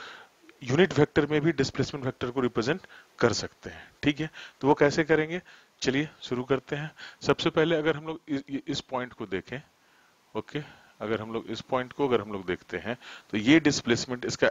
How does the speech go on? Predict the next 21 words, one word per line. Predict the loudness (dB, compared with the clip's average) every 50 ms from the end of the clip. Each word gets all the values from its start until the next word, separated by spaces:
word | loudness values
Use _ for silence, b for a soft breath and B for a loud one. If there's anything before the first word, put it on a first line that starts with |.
| 2 _ 0
एक्स | 0 0 0 -2
एक्सिस | -2 -2 -2 -4 -6 -4
पे | -2 0 0
अगर | 0 0 0 -4
हो | -4 -6 -6
रहा | -6 -4
है, | -6
तो | -6 -6 -8
मैं | -6 -6 -6 -6
इसको | -6 -8 -10 -8 _ -4 -4 -4 -6 B B B B B B B B
एक्स | 0 0 0 -2 -4
वन | -4 -4
मान | -2 -4 -4
लूं, | -4 -6 -10 -12 _ _ _ _ _ _ _ _ _ 2
राइट? | 4 4 2 2 _ -20 B B B B B B
कोई | -4 -2 0
दिक्कत | 0 0 0 -2 -4 -4 -6
नहीं, | -12 -14 -14 -18 _ _ _ -20 -20 _ _ _ _ -6
obviously। | -4 -2 -2 -2 -2 -4 -8 -10 -10 B B B B B B B B B
और | 4 4 4 0 _ _ _ -4
इसको | -2 -2 -4 -2 2 4 4